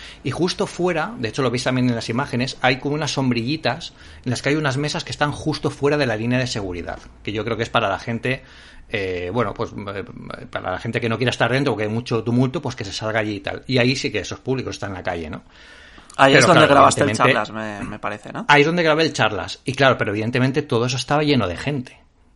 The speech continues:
Speaker 1: O sea, estaba a tope de gente comiendo, de gente tal. Y en eso que voy a, a,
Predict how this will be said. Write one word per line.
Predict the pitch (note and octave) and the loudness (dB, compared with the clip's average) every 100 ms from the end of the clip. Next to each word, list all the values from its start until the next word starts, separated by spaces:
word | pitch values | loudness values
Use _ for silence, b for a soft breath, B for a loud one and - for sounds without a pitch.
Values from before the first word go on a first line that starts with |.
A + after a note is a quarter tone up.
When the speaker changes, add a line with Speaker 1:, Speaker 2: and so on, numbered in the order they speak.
| - | -10
Speaker 1:
O | |
sea, | - | -8
estaba | - G2+ F#2+ | -6 -2 0
a | |
tope | C#3 C#3+ F#2+ | 2 4 2
de | F#2 | 2
gente | B2+ B2 | 2 2
comiendo, | F#2 A2 B2+ C3+ A#2+ | 2 4 4 6 4
de | A#2+ | 2
gente | - A#2 | 0 0
tal. | A2 C#3+ D3 B B B B B | 2 0 -2 B B B B B
Y | D#3 | 4
en | |
eso | F#3 G#3 | 6 4
que | E3 | 6
voy | D3 F3 | 6 6
a, | F3 F3 E3+ | 4 2 0
a, | F3 - C#3 B2+ A#2 B2 | -4 -2 0 0 -2 -6